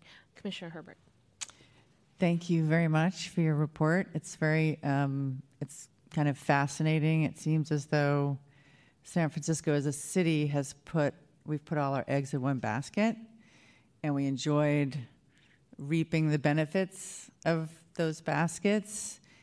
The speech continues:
Speaker 2: and now there's nothing there, right? Is that right? So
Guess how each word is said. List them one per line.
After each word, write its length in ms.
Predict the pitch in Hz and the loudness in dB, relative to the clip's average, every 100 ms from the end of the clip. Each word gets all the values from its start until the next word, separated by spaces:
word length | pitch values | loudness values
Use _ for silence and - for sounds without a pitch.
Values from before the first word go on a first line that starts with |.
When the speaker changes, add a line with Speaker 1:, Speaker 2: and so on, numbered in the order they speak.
| _ _ | _ _
Speaker 2:
and 220 | 151 160 | 0 0
now 260 | 156 151 151 | 2 2 2
there's 400 | 151 156 151 - | 2 0 -2 -4
nothing 760 | 156 147 - 151 147 139 143 120 - | -2 -2 -2 -2 0 -2 -4 -8 -10
there, 380 | 139 98 82 120 - - | -6 -4 -4 -8 -12 -4
right? 280 | 147 151 - | -2 -2 -6
Is 120 | 143 - | -10 -6
that 140 | 139 | -4
right? 220 | 147 147 - - - - - - - - | -2 -4 -8 -20 -20 -20 -18 -16 -16 -6
So 340 | - 190 170 | 2 4 2